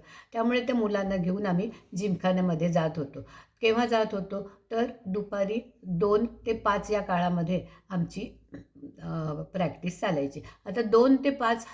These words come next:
हीच वेळ का? तर त्या कारखान्यामध्ये ऑफ सीझनला स-, पुरुष लोक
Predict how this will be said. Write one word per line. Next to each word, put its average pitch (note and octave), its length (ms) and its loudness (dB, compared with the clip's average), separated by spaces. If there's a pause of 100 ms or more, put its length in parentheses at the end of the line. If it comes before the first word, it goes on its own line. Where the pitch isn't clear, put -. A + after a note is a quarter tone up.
(240)
हीच C4+ 260 0
वेळ G#3 200 0
का? D#3+ 220 -6 (400)
तर C4 160 2
त्या B3 300 0
कारखान्यामध्ये G3+ 840 -2
ऑफ G3+ 360 2
सीझनला F#3 640 -2 (280)
स-, - 120 -18 (180)
पुरुष A#3+ 320 0
लोक F#3 280 0